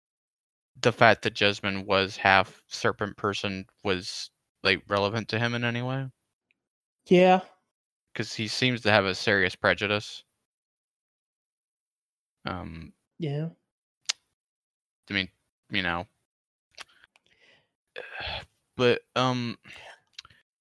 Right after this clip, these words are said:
Speaker 1: I also really liked the continuity of, of course, 'cause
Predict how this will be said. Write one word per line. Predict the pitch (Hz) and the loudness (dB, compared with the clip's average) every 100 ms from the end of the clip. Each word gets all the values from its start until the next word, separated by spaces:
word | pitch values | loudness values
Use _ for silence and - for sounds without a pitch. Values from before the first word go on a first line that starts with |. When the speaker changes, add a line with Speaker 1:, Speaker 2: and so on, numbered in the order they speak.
| - | 4
Speaker 1:
I | 131 | 8
also | 170 226 | 8 8
really | 196 156 139 | 4 6 8
liked | 127 - - | 8 6 0
the | 117 | -2
continuity | - 110 110 107 101 98 | 2 0 0 -2 -2 -2
of, | 80 95 | -4 -6
of | 95 | -10
course, | - 98 92 - - - - | -8 -4 -4 -6 -12 -14 -4
'cause | 123 | -4